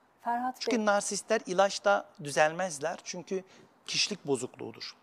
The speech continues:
Speaker 1: Bunu söyleyen
Speaker 2: Ki-,
Speaker 1: ikinci uzmansınız.
Speaker 2: evet, kişilik bozuklukları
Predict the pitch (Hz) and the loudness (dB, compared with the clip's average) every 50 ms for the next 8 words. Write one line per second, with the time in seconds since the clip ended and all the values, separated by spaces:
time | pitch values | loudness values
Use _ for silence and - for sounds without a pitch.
0 | _ - 240 240 254 - - 277 262 254 262 269 262 269 262 - 294 277 254 285 | _ -4 0 0 0 6 10 12 12 12 12 12 12 10 10 10 10 10 12 10
1 | 285 262 233 214 226 220 220 208 208 - - 180 165 143 - - - 196 175 - | 8 8 6 6 4 4 4 4 2 0 2 2 2 2 0 -2 -2 0 0 0
2 | 233 233 294 - 208 190 175 143 143 - - 143 135 - - 156 156 202 277 381 | 0 0 -4 0 4 4 4 4 2 -4 -2 -4 -4 -2 0 2 2 2 2 0